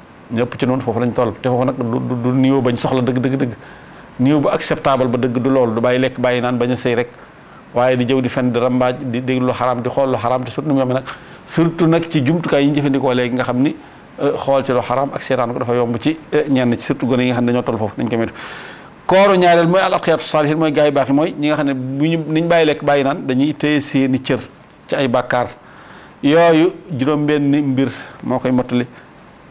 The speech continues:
mooy nga wattu saw làmmiñ ci fen ak jëw ak rambaaj ak xeet yu mel noonu ak xeetu yu ñaaw yépp ci lamba-, boo noppee nag nga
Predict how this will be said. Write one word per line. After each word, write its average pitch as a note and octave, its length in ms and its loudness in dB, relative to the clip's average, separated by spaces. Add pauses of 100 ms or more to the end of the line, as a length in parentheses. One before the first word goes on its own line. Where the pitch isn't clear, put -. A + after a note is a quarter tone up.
(140)
mooy C3 320 2
nga C3+ 140 2
wattu C3+ 180 0
saw C3 160 -2
làmmiñ B2+ 280 0
ci - 80 -12
fen B2+ 200 -4
ak C#3 180 -4
jëw C3+ 220 0
ak A#2+ 100 -4
rambaaj B2+ 300 0
ak A2 80 -2
xeet B2+ 160 0
yu A#2+ 60 -2
mel B2 120 0
noonu B2 180 0
ak - 120 -6
xeetu C3 240 0
yu A#2+ 100 0
ñaaw B2 220 0
yépp C#3 640 2
ci C#3 80 -2
lamba-, C#3+ 600 0 (800)
boo C3+ 100 2
noppee E3 300 4
nag E3 200 2
nga D#3 180 0